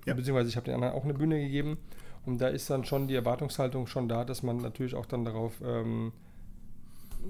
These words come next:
Speaker 2: dass man da und einen Support bekommt, auch dann von dem, dem man ja die Bühne gegeben hat,
Speaker 1: Ja.
Speaker 2: logischerweise, ja.
Speaker 1: Und wo, auch was ich da vielleicht noch sagen kann, wo auch noch die Resonanz sehr, sehr stark war, das war,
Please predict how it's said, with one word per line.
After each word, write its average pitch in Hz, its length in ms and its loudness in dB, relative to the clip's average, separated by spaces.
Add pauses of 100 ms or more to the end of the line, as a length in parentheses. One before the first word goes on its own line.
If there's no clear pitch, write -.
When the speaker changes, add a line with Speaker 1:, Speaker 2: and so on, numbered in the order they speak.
(380)
Speaker 2:
dass 123 180 2
man 123 320 0 (260)
da 120 100 0
und 123 300 -2
einen 107 140 0
Support 117 360 -2
bekommt, 117 320 -2
auch 117 140 -6
dann 110 340 0 (180)
von 110 200 -2
dem, 117 260 0
dem 117 140 0
man 117 160 2
ja 117 80 0
die 113 120 -2
Bühne 127 220 2
gegeben 107 360 -2
hat, - 100 -2
Speaker 1:
Ja. 104 120 2
Speaker 2:
logischerweise, 107 520 -2
ja. 107 140 0 (520)
Speaker 1:
Und 147 220 4
wo, 156 80 2 (200)
auch 131 180 2
was 131 120 4
ich 127 240 2
da - 140 -2
vielleicht - 240 0
noch 127 80 0
sagen 120 180 0
kann, 120 300 0
wo 123 120 4
auch - 220 0
noch 147 200 0
die 135 100 0
Resonanz 120 720 0
sehr, 117 160 2
sehr 120 140 0
stark 113 420 -4
war, 113 140 0
das - 220 -6
war, 98 380 0